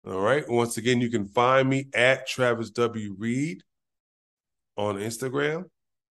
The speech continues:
and that's R E E D, and Travis W Reed on Facebook. Uh, and then just, that's just regular, uh, R E E D.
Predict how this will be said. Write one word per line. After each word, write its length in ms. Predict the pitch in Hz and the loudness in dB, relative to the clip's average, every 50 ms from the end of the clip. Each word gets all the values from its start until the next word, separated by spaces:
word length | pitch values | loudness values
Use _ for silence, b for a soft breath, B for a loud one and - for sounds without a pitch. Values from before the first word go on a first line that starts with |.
| _ _ - | _ _ -10
and 120 | 92 98 | -6 -4
that's 220 | 101 101 98 - - - | -2 -2 -4 -6 -6 -4
R 220 | 104 110 110 110 | -2 0 0 0
E 120 | 110 113 113 | -2 -2 -6
E 260 | 110 107 113 113 113 | -6 -6 -6 -6 -4
D, 280 | 113 123 135 160 165 - _ _ _ _ _ _ _ _ - | -4 -4 -6 -6 -8 -12 _ _ _ _ _ _ _ _ -10
and 140 | 95 98 92 | -8 -8 -8
Travis 420 | - - 113 110 107 98 101 98 | -4 -2 0 0 0 -2 -4 -8
W 400 | 98 - 107 101 104 104 101 95 95 | -4 -4 -4 -4 -4 -6 -10 -8 -8
Reed 220 | 107 110 110 104 | -8 -6 -4 -4
on 140 | 98 92 87 | -4 -6 -6
Facebook. 520 | - 107 110 117 117 113 127 143 147 147 - _ _ _ _ _ _ _ _ _ _ _ _ _ _ _ _ _ _ - - | -6 -6 -6 -6 -6 -6 -6 -6 -6 -6 -10 _ _ _ _ _ _ _ _ _ _ _ _ _ _ _ _ _ _ -20 -18
Uh, 580 | - - - - - - - 50 50 50 50 - - _ _ _ _ _ _ _ - | -18 -18 -16 -16 -14 -14 -12 -12 -12 -14 -16 -16 -20 _ _ _ _ _ _ _ -10
and 220 | 107 92 92 95 | -6 -4 -4 -4
then 160 | 92 92 90 | -4 -6 -6
just, 200 | 87 98 95 90 | -6 -6 -6 -4
that's 200 | 104 95 95 92 | -4 -4 -4 -6
just 160 | 92 87 82 85 | -8 -12 -8 -4
regular, 400 | 90 87 87 85 85 90 - _ _ _ _ _ _ _ _ _ _ _ _ _ _ 95 | -2 -2 -2 -4 -6 -10 -10 _ _ _ _ _ _ _ _ _ _ _ _ _ _ -12
uh, 200 | 92 92 90 90 | -10 -10 -10 -8
R 220 | 92 95 98 104 | -4 -2 -2 -2
E 80 | 104 104 | -2 -4
E 280 | 104 104 104 104 104 98 | -8 -8 -6 -6 -6 -4
D. 280 | 104 110 113 117 117 | -4 -6 -6 -6 -10